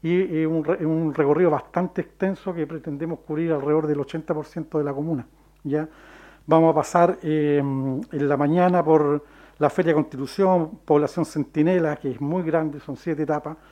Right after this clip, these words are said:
El Falucho, Quinta Gaete, Terraza del Maule, Viña Paguillín y Cerro Alto, eso es en la mañana. Y durante la tarde el camión va a recorrer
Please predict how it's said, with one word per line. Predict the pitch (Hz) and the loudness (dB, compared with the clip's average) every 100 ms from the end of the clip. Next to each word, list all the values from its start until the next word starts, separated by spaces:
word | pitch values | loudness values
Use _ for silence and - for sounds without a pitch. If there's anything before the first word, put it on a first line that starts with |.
| - - - - _ | -20 -20 -20 -20 _
El | 165 156 | -4 -2
Falucho, | - 156 185 185 165 | 2 2 2 2 -2
Quinta | 147 165 - 147 | -2 -2 0 2
Gaete, | 156 175 151 | 2 2 0
Terraza | 151 151 151 160 | 0 2 2 2
del | 151 | 2
Maule, | 147 180 175 160 | 4 4 4 4
Viña | 165 160 | 0 2
Paguillín | 147 143 147 175 196 | 2 0 -2 -2 -4
y | |
Cerro | 180 180 175 | -4 -2 2
Alto, | - - 156 | 0 0 -6
eso | 165 185 | -6 -6
es | |
en | 180 160 | -4 -2
la | 156 | 0
mañana. | 156 160 147 127 131 - - - - - | 0 0 0 -2 -8 -16 -20 -20 -18 -2
Y | 156 | 2
durante | 151 160 156 | 4 4 2
la | 151 | 2
tarde | 185 190 | 4 4
el | 185 | 2
camión | - 170 185 170 | 0 2 2 4
va | |
a | 160 | 4
recorrer | 160 160 170 151 | 4 4 4 2